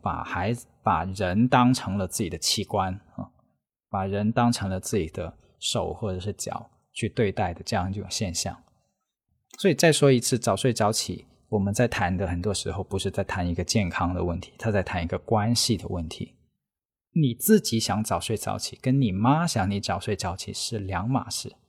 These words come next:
是天差地别的两码事。那所以如果你是自己要早睡早起的话，你是在自己感受自己的生活节律，对自己负责，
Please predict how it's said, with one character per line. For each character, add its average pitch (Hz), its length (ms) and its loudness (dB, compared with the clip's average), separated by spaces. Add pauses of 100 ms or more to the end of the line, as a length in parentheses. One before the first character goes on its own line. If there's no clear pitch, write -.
(180)
是 - 160 -4
天 143 260 2
差 139 240 2
地 135 220 2
别 92 180 -4
的 95 100 -8
两 90 180 -4
码 90 160 -4
事。 - 220 -8 (1080)
那 214 100 4
所 175 180 6
以 151 220 4
如 127 180 -2
果 123 240 4
你 127 160 4
是 117 220 0
自 175 260 2
己 113 200 -2
要 110 160 2
早 92 180 0
睡 - 160 -4
早 95 180 0
起 - 160 -6
的 85 120 -8
话， - 260 -8 (320)
你 98 160 4
是 110 200 0
在 107 200 2
自 127 160 2
己 104 140 -2
感 87 260 0
受 110 240 6
自 - 120 0
己 95 60 4
的 92 80 0
生 113 220 2
活 117 140 4
节 87 260 2
律， 123 260 2 (360)
对 151 160 4
自 190 200 6
己 - 140 -2
负 - 220 0
责， - 340 -8